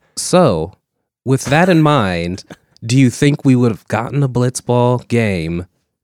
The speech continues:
if the, uh, crap, what was that game called? Sony All-Stars? P S All-Stars? If P S All-Stars was actually successful, would we have gotten the Sony spin-offs of sports games after their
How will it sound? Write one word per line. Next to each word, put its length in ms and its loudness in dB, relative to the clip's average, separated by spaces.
if 520 -2
the, 260 -4
uh, 480 -2
crap, 320 -10
what 60 -2
was 120 -4
that 160 -6
game 180 -10
called? 380 -12
Sony 380 -4
All-Stars? 540 -4
P 140 -2
S 120 -4
All-Stars? 540 -2
If 140 -6
P 120 0
S 160 0
All-Stars 560 -4
was 140 -4
actually 320 -6
successful, 640 -10
would 160 4
we 100 6
have 160 0
gotten 480 -2
the 320 -2
Sony 500 -2
spin-offs 600 -4
of 220 -6
sports 540 -4
games 520 0
after 400 -2
their 460 -2